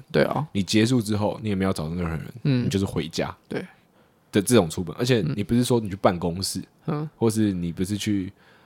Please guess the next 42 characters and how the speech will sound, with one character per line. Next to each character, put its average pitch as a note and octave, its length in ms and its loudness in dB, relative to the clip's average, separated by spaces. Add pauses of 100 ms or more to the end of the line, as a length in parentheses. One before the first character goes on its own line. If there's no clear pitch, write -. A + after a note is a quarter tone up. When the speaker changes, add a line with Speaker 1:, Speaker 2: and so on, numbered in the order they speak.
(120)
Speaker 2:
呃， E2+ 400 -4
做 A2+ 180 6
一 G2 40 4
件 G2+ 220 2 (120)
像 F#2+ 100 -8
什 F#2 60 -6
么， D2+ 260 -6 (480)
可 E2+ 120 -8
能 F2 80 -4
你 F2+ 60 0
要 F#2 100 2
申 G#2 180 -2
请 G2 80 -4
一 F2 60 -2
个 E2+ 40 -2
银 E2 160 -2
行 F2 120 -8
账 G2 180 0
户 G2+ 180 2 (180)
Speaker 1:
嗯。 B2+ 180 2
Speaker 2:
之 G#2+ 100 4
类 G#2 100 6
的 F#2+ 60 4
鸟 F2+ 220 -4
事， - 180 -4
Speaker 1:
嗯， B2+ 240 0
嗯。 - 80 -6
Speaker 2:
而 A2 60 0
是 B2 180 2
你 G#2 160 -4
今 A2 140 0
天 A#2 40 0
就 A2+ 80 -4
是 G#2+ 140 -6
一 - 20 -10
个 F#2 100 -4
人 E2+ 100 -6
出 G2+ 200 -4
门， E2+ 300 -4
Speaker 1:
嗯。 - 100 -6 (520)
Speaker 2:
逛 F2 280 2
街、 E2+ 320 -2